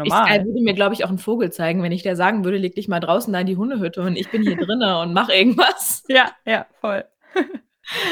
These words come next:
Speaker 1: Ja.
Speaker 2: Ja, richtig, richtig interessant. Und eine Sache noch. Du bist ja, weiß ich nicht, nennt man das Petfluencer oder so. Und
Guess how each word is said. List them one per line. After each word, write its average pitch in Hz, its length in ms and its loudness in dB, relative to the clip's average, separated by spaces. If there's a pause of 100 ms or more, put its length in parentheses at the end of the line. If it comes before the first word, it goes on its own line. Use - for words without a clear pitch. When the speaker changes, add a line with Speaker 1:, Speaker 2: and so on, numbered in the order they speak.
(280)
Speaker 1:
Ja. 302 180 0
Speaker 2:
Ja, 202 460 2
richtig, 269 280 -4
richtig 240 240 -4
interessant. 233 540 -2
Und 247 380 2 (240)
eine 220 260 2
Sache 220 260 0
noch. 214 360 0 (100)
Du 233 80 -6
bist 277 240 -2
ja, 226 400 4 (160)
weiß 208 220 -2
ich 208 40 -6
nicht, 180 140 -6
nennt 190 140 -8
man 196 80 0
das 196 180 -8
Petfluencer 190 720 -2
oder 185 220 2
so. 185 140 -2
Und 175 180 -6